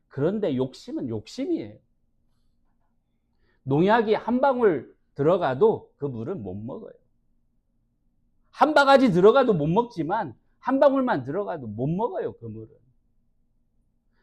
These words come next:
농약 한 방울만 들어가도 우렁이나 참붕어는 못 살아요. "아, 나는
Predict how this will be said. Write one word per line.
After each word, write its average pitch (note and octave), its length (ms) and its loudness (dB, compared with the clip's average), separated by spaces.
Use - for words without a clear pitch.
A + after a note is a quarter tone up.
농약 F#3 440 2
한 E4 160 0
방울만 B3 560 6
들어가도 E3 800 -4
우렁이나 B2 640 -6
참붕어는 E3+ 840 -14
못 C3+ 200 -14
살아요. - 480 -20
"아, G#3 160 -6
나는 F3+ 240 -4